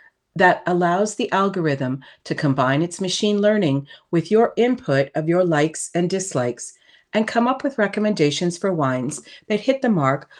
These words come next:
of what you would want to drink. Holding several patented technologies, Wine Ring has the most comprehensive database in the world and has created a technology in artificial intelligence through machine learning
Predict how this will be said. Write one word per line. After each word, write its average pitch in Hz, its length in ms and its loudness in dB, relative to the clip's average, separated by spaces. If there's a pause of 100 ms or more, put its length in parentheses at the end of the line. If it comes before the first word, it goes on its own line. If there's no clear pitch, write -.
(120)
of 202 200 -2
what 151 200 2
you 156 80 2
would 170 140 4
want 131 260 -4
to 160 80 -4
drink. 175 440 0 (1160)
Holding 311 360 6
several 180 380 2
patented 165 500 0
technologies, 139 920 -2 (320)
Wine 208 280 4
Ring 165 260 4
has 160 280 -2
the 151 80 -4
most 139 240 0
comprehensive 196 800 -2
database 139 600 0
in 180 100 2
the 208 100 0
world 139 380 0 (400)
and 151 180 2
has 156 180 2
created 170 440 2
a 214 80 0
technology 151 880 0 (200)
in 147 160 0
artificial 160 560 0
intelligence 165 800 0 (180)
through 254 240 2
machine 180 400 2
learning 131 440 -2